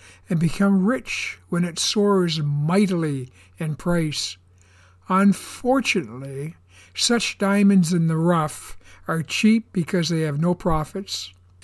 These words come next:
they have not established a large customer base, they have an inexperienced management team, and so on. The odds of you ever making money are slim. If you want to see your portfolio grow mightily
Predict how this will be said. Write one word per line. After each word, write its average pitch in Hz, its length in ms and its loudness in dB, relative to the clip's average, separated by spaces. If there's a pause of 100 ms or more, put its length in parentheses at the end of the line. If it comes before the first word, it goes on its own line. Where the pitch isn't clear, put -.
(180)
they 185 100 4
have 160 160 2
not 196 320 4
established 180 640 -2
a 160 80 -2
large 170 400 -2
customer 160 500 -4
base, 143 640 -4 (440)
they 185 100 4
have 185 400 4
an 175 160 2
inexperienced 208 1080 4
management 175 680 2
team, 180 480 2 (220)
and 151 120 -6
so 170 320 0
on. 139 380 -4 (560)
The 214 140 0
odds 220 640 4
of 175 180 0
you 190 140 0
ever 196 320 2
making 170 420 0
money 165 520 0 (360)
are 190 100 -2
slim. 147 760 -2 (640)
If 220 200 2
you 220 140 8
want 233 300 4
to 220 120 2
see 202 300 4
your 180 160 6
portfolio 170 760 0
grow 156 260 -2
mightily 151 680 -2